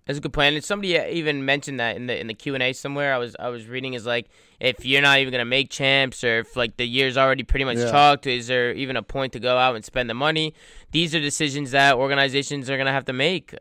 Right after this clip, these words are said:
Speaker 1: Uh, at the end of the day, I, I think a lot of the decisions that have been made from the start of this year to now have been absolutely terrible, and I still stand by that. Um, but, I mean, at the end of the day, it's all opinionated. You know what I'm saying? That they probably di-, didn't think it was terrible, and, and they did what they had to do.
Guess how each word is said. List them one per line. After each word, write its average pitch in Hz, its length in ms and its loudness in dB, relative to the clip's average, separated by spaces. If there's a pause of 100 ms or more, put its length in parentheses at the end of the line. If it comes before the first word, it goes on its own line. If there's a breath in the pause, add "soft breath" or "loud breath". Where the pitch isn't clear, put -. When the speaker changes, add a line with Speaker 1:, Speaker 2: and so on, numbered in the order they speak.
Speaker 1:
Uh, 120 360 4 (440 soft breath)
at 135 160 4
the 156 120 6
end 180 120 8
of 151 80 -2
the 139 80 0
day, 160 400 8
I, 123 400 4
I 135 40 4
think 139 340 -2
a 120 100 -2
lot 139 220 4
of 139 60 -8
the 156 80 0
decisions 147 460 -6
that 143 140 6
have 127 120 2
been 123 180 -4
made 131 240 2
from 131 100 -6
the 120 80 -8
start 135 260 0
of 139 60 -2
this 135 180 -8
year 139 120 -4
to - 120 -10
now 131 300 4
have 120 140 -4
been 110 80 -2
absolutely 110 400 -2
terrible, 92 560 -10
and 110 120 -8
I 110 60 -4
still 117 300 -8
stand 113 260 -6
by 101 140 -4
that. 101 280 -4 (500)
Um, 110 440 -4
but, 113 160 -4
I 104 160 -2
mean, 117 240 -4
at 113 140 -4
the 127 100 -4
end 127 120 -4
of 120 40 -8
the 113 80 -6
day, 120 180 0
it's 110 140 -4
all 123 100 0
opinionated. 113 720 -4 (100)
You 98 140 -12
know 104 80 -6
what 107 80 -4
I'm 107 80 -8
saying? 117 380 -4
That 98 120 -8
they 107 160 -4
probably 117 340 -4
di-, 104 140 -10
didn't 113 240 -6
think 120 160 -6
it 120 40 -8
was 117 140 -10
terrible, 123 360 -6
and, 113 180 -10
and 104 160 -8
they 117 140 -6
did 120 100 -6
what 107 120 -14
they 113 100 -4
had 113 140 -4
to 101 40 -6
do. 175 340 -2